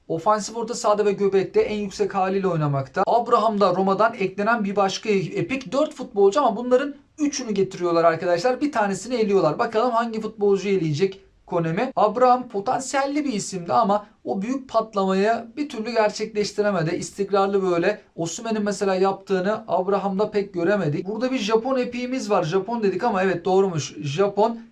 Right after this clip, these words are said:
seksen üç seviyeden başlıyor. Sevi-, ilk seviyesi güzel. Maksimum seviyesi bayağı bir artacaktır. Rosicki'nin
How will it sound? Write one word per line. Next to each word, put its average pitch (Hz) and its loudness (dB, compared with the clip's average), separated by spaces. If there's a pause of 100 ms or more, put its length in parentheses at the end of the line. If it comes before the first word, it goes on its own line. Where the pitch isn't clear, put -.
seksen 165 -6
üç 247 -6
seviyeden 240 -2
başlıyor. 214 2
Sevi-, 190 -4
ilk 247 -8
seviyesi 226 -8
güzel. 226 2 (160)
Maksimum 196 -6
seviyesi 214 -6
bayağı 214 4
bir 180 2
artacaktır. 214 0
Rosicki'nin 240 -4